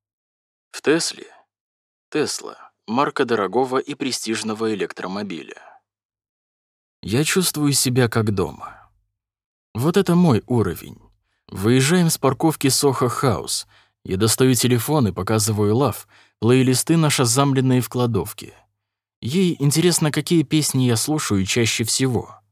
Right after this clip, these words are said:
Ответ её озадачивает. «Это же саундтрек из «Идеального голоса». У тебя есть девушка?» Я отшучиваюсь и сочиняю какую-то ерунду про Netflix и про ремиксы,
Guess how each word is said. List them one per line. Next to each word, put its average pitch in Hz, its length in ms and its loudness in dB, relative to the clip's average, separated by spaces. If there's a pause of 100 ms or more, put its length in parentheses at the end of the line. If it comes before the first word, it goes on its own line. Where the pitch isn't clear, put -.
(400)
Ответ 160 400 -6
её 120 400 0
озадачивает. 101 840 -2 (1000)
«Это 151 200 2
же 156 100 4
саундтрек 156 640 2
из 120 120 2
«Идеального 170 520 2
голоса». 202 640 -2 (360)
У 110 40 -2
тебя 117 220 2
есть 202 260 -4
девушка?» 104 600 -4 (720)
Я 104 240 0
отшучиваюсь 107 760 -2
и 107 60 -8
сочиняю 151 480 0
какую-то 139 420 0
ерунду 127 440 2
про 123 160 0
Netflix - 680 -2
и 113 80 -2
про 120 220 0
ремиксы, 131 580 -2